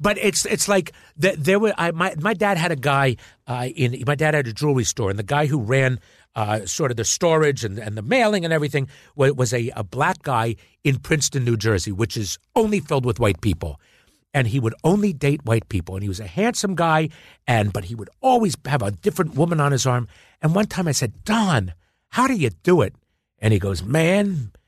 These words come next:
you try to kiss a girl ten times. Nine times you're gonna get slapped. But, oh, boy, that tenth time." And that's what Frank Gorshin did.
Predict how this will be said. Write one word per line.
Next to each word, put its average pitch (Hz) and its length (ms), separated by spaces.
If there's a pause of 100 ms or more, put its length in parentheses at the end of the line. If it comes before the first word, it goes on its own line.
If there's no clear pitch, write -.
(240)
you - 80
try 170 320
to 170 80
kiss - 300
a 165 40
girl 139 240
ten 156 300
times. 123 420
Nine 165 280
times 170 360
you're 139 100
gonna 143 180
get 135 180
slapped. - 480 (340)
But, - 140 (140)
oh, 240 180 (240)
boy, 233 300
that 120 260
tenth 165 320
time." 80 400 (540)
And 110 100
that's 104 180
what 135 120
Frank 151 200
Gorshin 170 300
did. 190 200